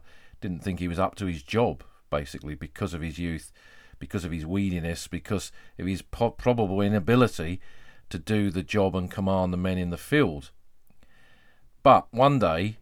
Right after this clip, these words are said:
he came back, and it was a different commanding officer, the other one had been wounded, who took one look at him and said, "Good God, man, you've been going on all these courses. What the hell have you been doing? Get in the front line with your men."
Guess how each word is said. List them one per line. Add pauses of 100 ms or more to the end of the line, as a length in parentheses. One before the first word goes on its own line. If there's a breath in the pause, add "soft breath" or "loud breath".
(160)
he
came
back, (440)
and
it
was
a
different
commanding
officer,
the
other
one
had
been
wounded, (500 soft breath)
who
took
one
look
at
him
and
said, (340 soft breath)
"Good
God,
man,
you've
been
going
on
all
these
courses. (300 soft breath)
What
the
hell
have
you
been
doing? (380 soft breath)
Get
in
the
front
line
with
your
men."